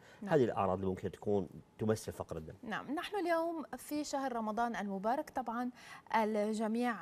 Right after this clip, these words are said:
Speaker 1: آه، يصوم. آه، ماذا ننصح لمرضى فقر الدم؟ هل يستطيعون أن يصومون بشكل طبيعي؟
Speaker 2: هلا كونه قربنا على العيد بنقول كل عام وانتم بخير جميعا
Speaker 1: طبعا
Speaker 2: على
Speaker 1: ما
Speaker 2: العيد.
Speaker 1: قربنا.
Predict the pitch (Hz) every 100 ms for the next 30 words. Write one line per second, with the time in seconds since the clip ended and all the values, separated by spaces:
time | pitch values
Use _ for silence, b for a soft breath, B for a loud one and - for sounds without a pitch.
0 | 185 180 185 190 190 202 - 240 247 330
1 | 359 B B B 240 233 226 247 247 330
2 | 381 339 302 269 294 294 - 254 - 262
3 | 277 233 247 226 226 214 - - - 220
4 | 202 180 196 185 247 302 277 - - 240
5 | 208 226 196 202 202 - 220 240 220 B
6 | B 226 - 285 - 214 202 226 226 190
7 | 247 - B B B - 107 101 - 107
8 | - 107 107 98 95 107 107 95 90 104
9 | 98 92 - - 98 95 90 92 - 92
10 | 82 90 92 87 90 92 90 85 87 98
11 | 214 226